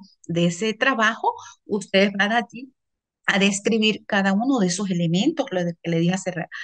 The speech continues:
hace rato, las variables, las, mm, teorías, eh, los paradigmas, ¿sí? Mm, van a hacer su cuadro de análisis,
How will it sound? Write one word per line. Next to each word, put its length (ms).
hace 160
rato, 260
las 160
variables, 840
las, 280
mm, 240
teorías, 720
eh, 100
los 220
paradigmas, 840
¿sí? 420
Mm, 220
van 140
a 40
hacer 180
su 200
cuadro 260
de 60
análisis, 440